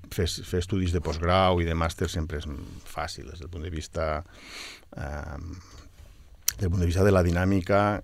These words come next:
del que són les universitats públiques, que tenim molts controls, eh? Eh, el que sempre és més difícil és de dissenyar un nou grau, eh, un grau de, dels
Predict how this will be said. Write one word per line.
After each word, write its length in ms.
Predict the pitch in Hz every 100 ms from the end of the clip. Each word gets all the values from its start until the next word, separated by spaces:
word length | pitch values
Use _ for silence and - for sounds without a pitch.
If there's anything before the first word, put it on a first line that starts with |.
| -
del 340 | 92 85 82
que 100 | - 87
són 140 | 90
les 100 | 92
universitats 480 | 98 87 87 85 -
públiques, 400 | 139 117 78 82
que 80 | 76
tenim 240 | 73 92
molts 380 | 92 87 90 87
controls, 640 | - 76 107 101 69 - - -
eh? 160 | - 117 - - - - - - -
Eh, 220 | 98 101
el 140 | 98 92
que 80 | 92
sempre 280 | 107 104 107
és 40 |
més 120 | 113
difícil 340 | 101 90 98 113
és 80 |
de 60 | 101
dissenyar 300 | 92 90 92
un 120 | 104 92
nou 160 | 95 92
grau, 300 | 82 80 73 - - -
eh, 120 | 87
un 80 | 85
grau 300 | 73 71 73
de, 160 | 76 71 71 76 78 90 - _ - - -
dels 180 | -